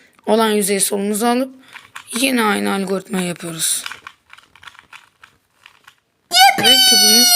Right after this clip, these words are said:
oluyor arkadaşlar. Mesela şimdi bir tane daha örnek çözüm yapayım hızlı bir şekilde. Eğer kafanıza oturmadıysa. Zaten kolay bir küp. Sonra Pyramix'i de çekeceğim.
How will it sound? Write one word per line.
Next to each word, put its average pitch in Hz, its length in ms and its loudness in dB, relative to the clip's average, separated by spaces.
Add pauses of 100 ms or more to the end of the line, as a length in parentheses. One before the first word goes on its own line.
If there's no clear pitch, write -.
oluyor 679 240 4
arkadaşlar. 508 720 0 (800)
Mesela 285 360 2
şimdi 262 300 0
bir - 40 -10
tane 247 320 0
daha 214 260 0
örnek 214 360 -2
çözüm 208 300 -4
yapayım 175 400 -6
hızlı 165 260 -6
bir 165 60 -6
şekilde. 180 520 -6 (1080)
Eğer 202 280 0
kafanıza 208 420 -2
oturmadıysa. 190 880 -6 (2750)
Zaten 277 320 0
kolay 254 380 2
bir 208 60 -2
küp. - 360 -10 (760)
Sonra 262 420 2 (220)
Pyramix'i 233 640 0
de 262 100 4
çekeceğim. 185 580 -6